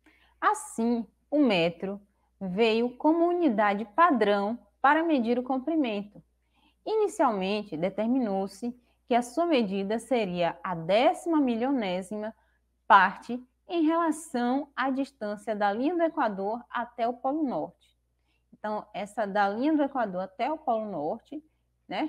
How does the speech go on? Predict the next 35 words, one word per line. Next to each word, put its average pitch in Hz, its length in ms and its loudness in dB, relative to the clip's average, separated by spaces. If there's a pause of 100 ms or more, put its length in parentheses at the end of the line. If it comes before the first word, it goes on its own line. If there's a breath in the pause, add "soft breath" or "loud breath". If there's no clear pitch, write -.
(140)
fez 226 320 -4
essa 165 380 -8 (120)
medida, 185 880 -6 (360)
e 208 60 -6
aí 214 160 0
se 226 160 -6
dividiu 220 460 0
por 220 300 -6
dez 247 400 0
milhões, 247 680 0 (300)
e 240 80 -2
essa 277 240 -2
aí 262 120 2
seria 262 380 0
a - 20 -2
medida 233 560 -4 (300 soft breath)
do 233 260 0
metro. 175 480 -4 (440)
E 294 100 2
quando 403 300 2
nós 320 240 0
necessitamos 233 880 -6
medir, 196 460 -4
por 202 160 -4
exemplo, 160 360 -6
a 226 60 0
altura 220 400 -4
de 180 80 -8
uma 214 80 -6
pessoa, 196 580 -6
o 190 40 -14
tamanho 180 360 -8
de 180 80 -8
uma 220 120 -4
mesa, 185 520 -8